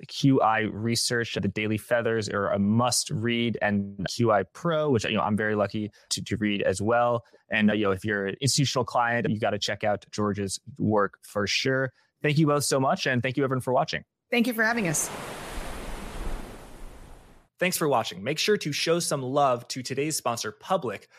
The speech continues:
Speaker 1: by going to public dot com slash forward guidance. Right now, the Treasury bills are earning as high as five point four percent, but the Federal Reserve has indicated that it may cut rates this year, and the market seems to think that the Fed will cut a lot in twenty twenty-four. So, in my personal opinion,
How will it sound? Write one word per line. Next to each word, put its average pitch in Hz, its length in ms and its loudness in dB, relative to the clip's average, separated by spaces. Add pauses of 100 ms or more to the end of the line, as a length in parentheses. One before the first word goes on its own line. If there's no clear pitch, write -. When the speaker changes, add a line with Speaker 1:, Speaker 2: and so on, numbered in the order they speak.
(140)
Speaker 1:
by 131 80 -4
going 139 180 0
to 123 60 -6
public 170 340 -2
dot 120 200 0
com 143 280 -2
slash 110 300 -4
forward 120 320 -4
guidance. 92 560 -10
Right 156 160 0
now, 165 240 2
the 147 80 2
Treasury 165 320 0
bills 147 240 -2
are 131 180 0
earning 147 240 -4
as 127 100 -4
high 147 200 -2
as 143 120 -2
five 143 280 -2
point 131 180 -10
four 180 240 -6
percent, 131 480 -6 (240)
but 147 80 -10
the - 60 -16
Federal 214 240 0
Reserve 185 240 4
has 165 100 0
indicated 175 460 -2
that 147 100 4
it 123 80 0
may 143 160 -2
cut 147 380 -4
rates 160 300 -4
this - 220 -8
year, 117 320 -4
and 131 220 -4
the 139 60 -6
market 170 260 2
seems 147 160 -4
to 139 60 -8
think 143 180 -6
that 131 100 -6
the - 60 -12
Fed 131 220 -4
will 127 80 -4
cut - 340 -4 (140)
a 120 40 -2
lot 123 460 0
in 120 140 -12
twenty 127 260 -8
twenty-four. 117 520 -2
So, 131 260 2 (300)
in - 60 -8
my 135 120 4
personal 214 380 -2
opinion, 147 440 -2